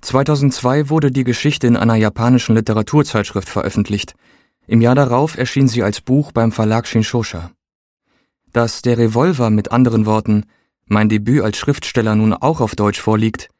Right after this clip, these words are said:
freut mich sehr. Allen Beteiligten, die das ermöglicht haben, und nicht zuletzt allen Leserinnen und Lesern,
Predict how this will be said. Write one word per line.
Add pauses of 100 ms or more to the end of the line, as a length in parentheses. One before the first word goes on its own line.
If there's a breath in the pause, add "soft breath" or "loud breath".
(120)
freut
mich
sehr. (1080)
Allen
Beteiligten,
die
das
ermöglicht
haben,
und
nicht
zuletzt
allen
Leserinnen
und
Lesern,